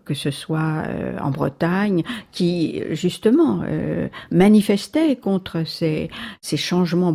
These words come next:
brusques, euh, qu'on leur imposait et qui faisaient qu'il fallait qu'ils se regroupent, que leurs, euh, exploitations étaient trop petites, il fallait remembrer. Enfin,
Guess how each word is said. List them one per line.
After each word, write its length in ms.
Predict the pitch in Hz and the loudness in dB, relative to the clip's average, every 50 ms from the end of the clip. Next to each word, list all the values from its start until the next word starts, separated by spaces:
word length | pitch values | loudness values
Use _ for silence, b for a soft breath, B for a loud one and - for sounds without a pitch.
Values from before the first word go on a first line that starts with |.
| 143 151 | 0 2
brusques, 340 | 180 240 254 247 - - | 2 2 2 0 -2 -2
euh, 420 | 180 165 160 160 160 160 - 143 156 | 0 0 2 0 0 0 -2 -4 -6
qu'on 180 | - - 156 | -4 -4 -2
leur 180 | 151 151 147 151 | -2 -2 -2 -4
imposait 920 | 151 151 147 139 - 156 151 147 151 151 165 185 208 214 220 190 - 156 | -4 -6 -6 -6 -4 -4 -4 -4 -2 -2 -2 0 0 0 0 0 0 0
et 60 | 147 | -2
qui 180 | 139 - - 143 | -2 -4 -10 -10
faisaient 420 | - - 156 143 160 175 190 196 | -4 -2 -4 -2 0 0 0 -2
qu'il 160 | 190 - 160 | -2 -6 -10
fallait 360 | 139 - 151 143 143 170 180 180 | -6 -4 -2 -2 0 0 -2 -2
qu'ils 180 | - 170 147 | -4 -8 -8
se 140 | - - 160 | -6 -6 -6
regroupent, 720 | 147 151 151 147 151 165 180 214 226 226 233 220 233 - | -2 -2 -2 0 0 2 4 6 6 6 4 2 -2 -4
que 180 | - 185 170 165 B 269 285 269 214 - | 0 0 0 0 B -8 -10 -10 -10 -8
leurs, 360 | 151 156 156 156 151 151 151 | -4 -2 -2 -2 -4 -4 -6
euh, 240 | 156 156 165 156 170 B B 220 214 190 B - 165 | -6 -4 -2 -4 -4 B B -14 -16 -14 B -4 -4
exploitations 840 | 147 139 - - 165 151 - 156 156 - - - 170 160 160 156 151 | -4 -4 -2 -2 -4 0 0 0 0 0 0 2 4 4 4 4 2
étaient 180 | 147 147 156 | 2 0 -2
trop 200 | 151 - - 165 | -2 0 -2 -2
petites, 360 | 160 - - 170 170 160 - - | -2 0 0 0 0 0 -2 -8
il 60 | 139 | -10
fallait 320 | - - 147 151 147 147 | -8 -6 -6 -4 -2 -4
remembrer. 880 | 143 143 160 151 156 175 196 208 202 196 190 220 220 220 226 226 220 214 | -4 0 2 4 4 6 4 4 4 2 4 4 6 8 8 8 6 4
Enfin, 140 | - - | 2 -4